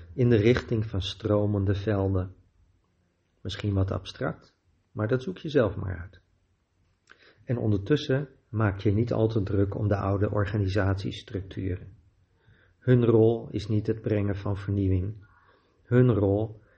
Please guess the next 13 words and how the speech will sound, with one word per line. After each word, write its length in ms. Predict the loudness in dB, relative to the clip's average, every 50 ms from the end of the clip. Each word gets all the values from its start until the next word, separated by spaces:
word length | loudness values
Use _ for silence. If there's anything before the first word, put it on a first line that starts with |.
| _ _
is 180 | -12 -10 -10 -10
het 140 | -10 -10
verschaffen 500 | -10 -10 -10 -6 -2 -2 -2 -2 -2 -6
van 160 | -4 -2 -2 0
een 100 | 2 2
houvast, 760 | 2 2 0 -2 -2 -6 -6 -6 -6 -6 -8 -14 -20 _ _ _
zolang 340 | -4 0 2 4 4 4
een 100 | 2 2
nieuwe 240 | 2 2 4 4 2
nog 200 | 2 2 2 4
niet 200 | 4 2 2 0
klaar 360 | 0 -2 0 0 0 -2 -2
is. 380 | -4 -6 -8 -12 -16 -18 _ _